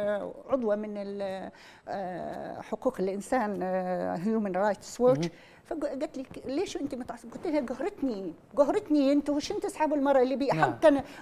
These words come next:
Speaker 1: غيبنا اثنين وأربعين سنة، معناها ما عندناش ف-، ف-، مفكرات، ما عندناش إنسا-، آه، حاكمات.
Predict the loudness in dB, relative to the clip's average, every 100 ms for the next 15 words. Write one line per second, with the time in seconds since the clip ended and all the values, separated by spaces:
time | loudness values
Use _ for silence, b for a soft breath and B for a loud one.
0 | 4 6 10 10 8 2 4 4 6 2
1 | 2 2 4 4 4 4 2 4 4 4
2 | 8 8 8 -2 2 2 2 0 0 B
3 | B -8 -8 -4 -6 -6 -14 -14 -14 -8
4 | -6 -4 -4 -4 -2 -4 0 4 6 6
5 | 4 2 -2 2 2 0 -6 -8 B -8
6 | 0 0 2 2 2 0 0 2 0 0
7 | 4 4 4